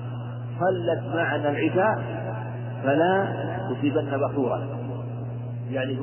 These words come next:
هو الطيب، فلا يجوز للمرأة أن تخرج إلى المسجد إذا كانت متطيبة.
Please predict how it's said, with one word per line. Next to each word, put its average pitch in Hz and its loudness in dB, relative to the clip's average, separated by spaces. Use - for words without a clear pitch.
هو 135 2
الطيب، 123 -2
فلا 190 4
يجوز 190 0
للمرأة 180 0
أن 165 -2
تخرج 202 2
إلى 151 2
المسجد - 0
إذا 143 0
كانت 156 -4
متطيبة. 123 -4